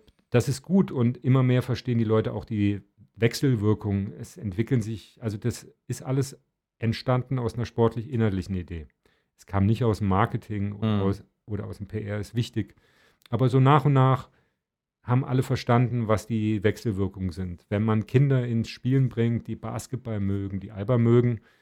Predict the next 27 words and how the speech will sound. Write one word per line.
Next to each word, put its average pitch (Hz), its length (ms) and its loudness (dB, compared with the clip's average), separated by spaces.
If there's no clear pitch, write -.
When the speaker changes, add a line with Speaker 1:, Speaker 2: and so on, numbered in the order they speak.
Speaker 1:
ja 95 80 -12
klar, 127 200 0
dann 101 120 0
kaufen 107 280 -4
die 107 80 2
sich 101 200 -4
auch 110 80 -4
einen 95 120 0
Hoodie 117 280 0
von 101 160 -4
Speaker 2:
Ja. 101 40 -4
Speaker 1:
Alba. 90 300 2
Speaker 2:
Und 110 140 0
gehen 113 180 4
in 113 120 4
die 104 100 0
Halle 123 220 -2
später 101 340 -10
und 98 80 -2
bringen 117 180 6
ihre 110 120 4
Speaker 1:
Genau. 113 120 10
Speaker 2:
Eltern 120 200 2
mit 117 180 -2
und 107 140 -2
die 104 80 -10
Geschwister. 117 520 -6